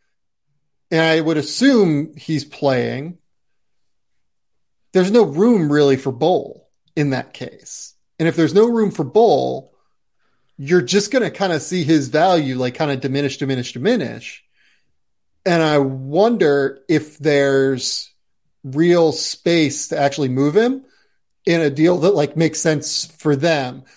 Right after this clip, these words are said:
And, and here, here's the other thing. I really have enjoyed Bol Bol. I think it's been great to see him become, like, a real genuine N B A player. And he is. Like, he has become a real genuine N B A rotation player.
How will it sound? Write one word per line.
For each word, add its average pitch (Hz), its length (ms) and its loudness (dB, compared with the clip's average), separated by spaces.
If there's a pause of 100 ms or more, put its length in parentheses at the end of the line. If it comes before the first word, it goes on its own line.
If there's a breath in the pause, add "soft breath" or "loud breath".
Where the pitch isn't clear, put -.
(160 soft breath)
And, 220 140 4
and 202 300 -2 (200)
here, 254 260 -4
here's 269 220 2
the 208 80 4
other 151 160 2
thing. 127 300 -8 (180)
I 185 80 0
really 240 300 2
have 156 100 0
enjoyed 143 380 0
Bol 147 140 2
Bol. 139 340 2
I 139 80 -2
think 202 140 0
it's - 80 -16
been 156 140 -2
great 127 260 -2
to 131 60 -14
see 139 200 -4
him 127 240 -4 (300 loud breath)
become, 190 280 0
like, 170 140 0
a 165 60 -4
real 160 200 0
genuine 151 640 -2
N 151 160 -2
B 147 160 2
A 139 60 2
player. 131 320 0
And 143 180 -4
he 165 160 2
is. 123 260 -2
Like, 127 200 -6
he 160 80 -2
has 151 100 -2
become 139 460 -4 (320 soft breath)
a 160 60 -4
real 160 220 2
genuine 147 480 0
N 139 200 -6
B 139 160 0
A 131 60 2
rotation 120 420 -6
player. - 260 -18